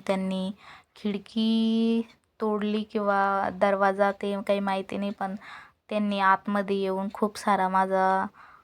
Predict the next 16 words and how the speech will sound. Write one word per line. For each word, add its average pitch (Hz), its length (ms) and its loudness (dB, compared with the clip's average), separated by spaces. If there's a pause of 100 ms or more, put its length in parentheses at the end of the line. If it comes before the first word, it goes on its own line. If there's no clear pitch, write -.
(260)
अ, 185 340 -8 (140)
पसारा, 190 400 2
भांडे 202 380 2
होते 202 340 -4 (100)
तर 185 240 -4
ते 190 80 0
भांडे 185 360 -2
त्यांनी 196 400 -6
चोरलेले. 196 640 0 (880)
तर, 196 140 0
अ, 202 220 2
बघा 208 280 6
स्टीलचे 208 540 -2
तीन 208 840 -2 (140)
टोपले 208 380 -2
होते. 208 560 -2